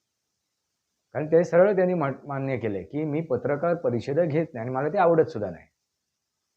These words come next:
आणि मी पत्रकारांकडे जात नाही आणि मी त्यांना बोलवत नाही. वास्तव,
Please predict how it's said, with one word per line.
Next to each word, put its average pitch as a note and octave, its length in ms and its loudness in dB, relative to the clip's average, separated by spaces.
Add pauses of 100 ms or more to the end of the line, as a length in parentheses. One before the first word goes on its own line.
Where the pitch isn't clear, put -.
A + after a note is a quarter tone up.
(100)
आणि B2+ 120 -6
मी E3 80 -2
पत्रकारांकडे D#3+ 920 2
जात D#3 280 6
नाही G#2+ 160 -6
आणि C3 120 -6
मी D#3+ 120 -4
त्यांना D#3+ 260 0
बोलवत D#3+ 480 6
नाही. F#2 180 -14 (1400)
वास्तव, C#3 840 2